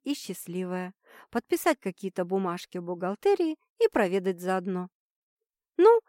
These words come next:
как там твой роман? радостно прощебетала она, скидывая на диванчик шубку и плюхаясь рядом.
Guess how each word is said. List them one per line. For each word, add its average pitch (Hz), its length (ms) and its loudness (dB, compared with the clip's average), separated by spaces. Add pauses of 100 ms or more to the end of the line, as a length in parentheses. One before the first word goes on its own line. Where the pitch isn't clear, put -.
(100)
как - 220 4
там 277 180 4
твой 302 220 4
роман? 262 400 2 (800)
радостно 202 480 0
прощебетала 185 800 -4
она, 247 360 -2 (200)
скидывая 294 520 2
на 220 120 2
диванчик 233 560 -2
шубку - 540 0
и 190 100 -4
плюхаясь 202 500 -4
рядом. 180 440 -4